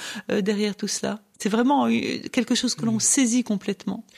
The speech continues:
Speaker 2: L'actrice et chanteuse Lou Doillon, à qui vous avez demandé la préface de ce livre, a écrit ceci. «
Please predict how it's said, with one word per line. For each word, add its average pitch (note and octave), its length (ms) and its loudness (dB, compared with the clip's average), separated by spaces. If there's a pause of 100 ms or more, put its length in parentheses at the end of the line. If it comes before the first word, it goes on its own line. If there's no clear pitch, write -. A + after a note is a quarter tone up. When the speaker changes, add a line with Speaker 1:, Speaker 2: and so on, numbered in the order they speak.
(480)
Speaker 2:
L'actrice E3+ 600 0
et D3+ 40 0
chanteuse D3+ 560 0
Lou C#3+ 400 2
Doillon, B2+ 600 2
à D#3 100 -8
qui - 140 -4
vous C#3+ 160 2
avez A#2+ 140 2
demandé A#2 300 0
la G#2+ 120 0
préface C3+ 540 -4
de A2+ 120 -2
ce - 180 -2
livre, C#3 440 0 (440)
a - 80 2
écrit F3 240 0
ceci. « C3+ 600 0